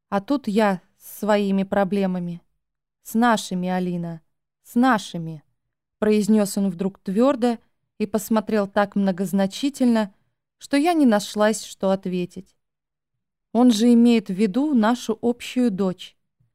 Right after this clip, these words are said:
Сказать-то я о ней сказала, но теперь сидела и тряслась в ожидании его обвинений. Как теперь мы все будем существовать при условии,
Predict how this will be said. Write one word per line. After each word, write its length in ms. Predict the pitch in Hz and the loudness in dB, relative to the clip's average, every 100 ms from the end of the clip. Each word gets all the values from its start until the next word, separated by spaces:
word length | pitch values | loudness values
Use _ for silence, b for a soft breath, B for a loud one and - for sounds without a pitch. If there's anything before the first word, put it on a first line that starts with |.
| _ _ | _ _
Сказать-то 680 | - 233 208 262 262 _ 208 | -6 -4 2 0 0 _ -2
я 340 | 196 202 185 - _ | 0 0 0 -8 _
о 120 | - 208 | -6 -2
ней 200 | 202 190 | 0 -2
сказала, 720 | - 220 208 262 202 170 156 _ _ _ _ _ | -2 -4 0 0 0 -2 -8 _ _ _ _ _
но 140 | 226 | 0
теперь 360 | 247 294 320 339 | 0 -2 -2 -2
сидела 560 | - 262 190 269 262 | -4 -6 -2 0 2
и 140 | 233 226 | 0 -4
тряслась 580 | - 214 202 226 247 214 | -6 -6 -4 -2 0 -2
в 80 | |
ожидании 640 | 202 185 190 202 208 202 190 | -4 -4 -2 0 0 0 -2
его 300 | 185 170 202 | -4 -2 -4
обвинений. 720 | 170 165 214 202 180 165 156 _ _ _ _ _ _ _ _ | -4 -2 0 2 0 -4 -10 _ _ _ _ _ _ _ _
Как 260 | 269 269 | -2 -2
теперь 320 | - 240 233 208 | -4 -2 0 2
мы 160 | 202 | -2
все 300 | 196 - 233 | -4 -4 -2
будем 320 | 185 196 190 | -2 -2 -4
существовать 840 | 196 196 - 196 - 202 196 285 - | -4 -8 -8 -8 -4 -4 -2 -4 -4
при 160 | 220 | -4
условии, 720 | 202 196 208 247 302 196 175 | -4 -4 -4 -2 0 -2 -6